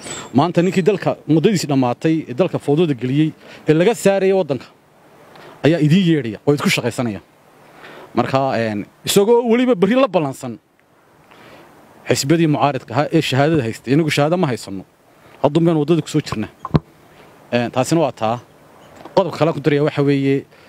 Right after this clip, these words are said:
shalay toole waxa dhacday, waxaa tegey degmada gobolka Hawd, degmada, een, Beligubadle, ama guud ahaan gobolka Hawd, niman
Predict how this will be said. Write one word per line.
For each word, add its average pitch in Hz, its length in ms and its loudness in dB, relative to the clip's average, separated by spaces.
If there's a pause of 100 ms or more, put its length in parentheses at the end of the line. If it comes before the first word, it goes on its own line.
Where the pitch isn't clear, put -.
(200)
shalay 147 280 2
toole 131 220 0
waxa 131 180 -2
dhacday, 117 340 0
waxaa 120 300 -4
tegey 131 260 -4
degmada 123 400 -2
gobolka - 360 0
Hawd, 151 180 0 (280)
degmada, 131 460 0 (100)
een, 110 400 -4 (760)
Beligubadle, 143 540 2 (800)
ama 127 220 4
guud 123 200 -2
ahaan 143 180 2
gobolka 139 300 0
Hawd, 156 240 0 (720)
niman 156 220 4